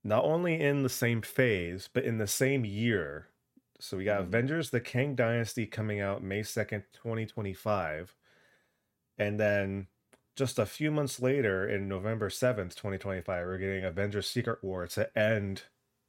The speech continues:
Speaker 1: the multiverse saga, which, what a way to go, because, um,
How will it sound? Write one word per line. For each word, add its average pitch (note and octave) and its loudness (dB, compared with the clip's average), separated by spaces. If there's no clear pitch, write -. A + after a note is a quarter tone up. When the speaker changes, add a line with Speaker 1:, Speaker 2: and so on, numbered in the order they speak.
Speaker 1:
the G#2+ 0
multiverse G2+ 0
saga, E2+ -6
which, - -2
what C3+ 4
a D3+ 6
way C3+ 6
to A#2 4
go, A2+ 6
because, G#2+ 2
um, G2 0